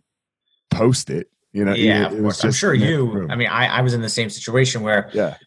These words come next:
Speaker 2: like, you're the guy people look to, like, "Elliot, like, are there any sessions I can come to? Is there
Speaker 1: No.
Speaker 2: any,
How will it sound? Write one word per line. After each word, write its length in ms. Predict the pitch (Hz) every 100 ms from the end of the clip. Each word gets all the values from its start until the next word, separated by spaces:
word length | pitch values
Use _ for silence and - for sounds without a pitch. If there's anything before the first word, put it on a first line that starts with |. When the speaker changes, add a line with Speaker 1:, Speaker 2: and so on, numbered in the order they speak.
| _ -
Speaker 2:
like, 200 | 113 117
you're 200 | 131 165
the 80 | 135
guy 300 | 127 127 117
people 340 | 104 123 113
look 200 | 107 156 -
to, 180 | 104
like, 220 | 92 85 110
"Elliot, 320 | 127 120 101
like, 140 | 98
are 20 | 104
there 120 | 107
any 200 | 117 107
sessions 440 | - 143 131 131
I 120 | 131
can 100 | 123
come 220 | 123 127 127
to? 360 | 123 123 123
Is 260 | 117 107 104
there 120 | 98
Speaker 1:
No. 180 | 123 117
Speaker 2:
any, 220 | 87 101